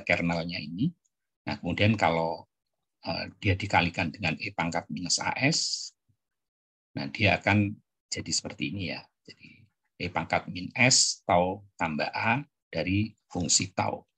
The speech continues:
Kalau misalnya taunya adalah, eh, ditambah A sama dengan T, jadi ibaratnya kalau kayak gini ya, kalau T-nya di sini, taunya di sini. Nah, kalau ini digeser, taunya jadi nol, berarti T-nya mulai dari sini.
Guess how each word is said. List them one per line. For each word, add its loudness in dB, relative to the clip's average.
Kalau 10
misalnya 8
taunya 4
adalah, -2
eh, -20
ditambah 4
A 4
sama 2
dengan -4
T, 2
jadi -4
ibaratnya -2
kalau -2
kayak 2
gini 4
ya, 0
kalau 2
T-nya 6
di -4
sini, 4
taunya 0
di -4
sini. 0
Nah, -4
kalau 4
ini 2
digeser, 4
taunya 2
jadi 2
nol, 6
berarti 0
T-nya 4
mulai 0
dari -8
sini. -6